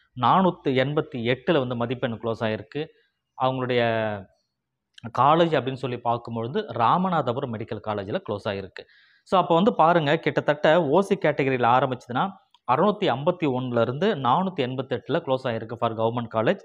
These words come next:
எஸ் சி, எஸ் சி, எஸ் டி, இந்த கேட்டகரியை பொறுத்த வரைக்கும் வந்து பாருங்க, மதிப்பெண் சொல்லி பார்க்கும்போது நானூத்தி எண்பத்தெட்டு to ஐநூத்தி முப்பத்தி ஐந்து. So, இந்த ரேஞ்சுக்குள்ள தான் வந்து மதிப்பெண் வந்து க்ளோஸ் ஆயிருக்கு.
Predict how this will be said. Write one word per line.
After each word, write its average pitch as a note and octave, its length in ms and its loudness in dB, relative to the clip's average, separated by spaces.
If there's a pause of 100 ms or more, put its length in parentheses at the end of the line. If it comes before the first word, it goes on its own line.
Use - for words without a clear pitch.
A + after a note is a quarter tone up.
(400)
எஸ் C#3 380 2
சி, G#3+ 300 -4
எஸ் C#3 220 -4
சி, D#3+ 280 -4
எஸ் B2+ 220 -2
டி, B2+ 180 -4
இந்த E3+ 280 0
கேட்டகரியை D#3+ 420 2
பொறுத்த C3 320 0
வரைக்கும் B2 300 0
வந்து B2 180 -2
பாருங்க, B2 440 0 (240)
மதிப்பெண் E3 400 0
சொல்லி C#3+ 220 -2
பார்க்கும்போது C3 800 -4 (240)
நானூத்தி F3+ 480 2
எண்பத்தெட்டு C#3+ 680 0
to G3 100 0 (140)
ஐநூத்தி D#3 380 -4
முப்பத்தி B2+ 360 -6
ஐந்து. A#2 360 -2
So, C3 140 0
இந்த D3 280 0
ரேஞ்சுக்குள்ள C3+ 500 0
தான் F#3+ 220 2
வந்து C#3 200 -4
மதிப்பெண் B2 320 -2
வந்து A#2+ 200 -6
க்ளோஸ் A#2 220 -6
ஆயிருக்கு. G2+ 300 -10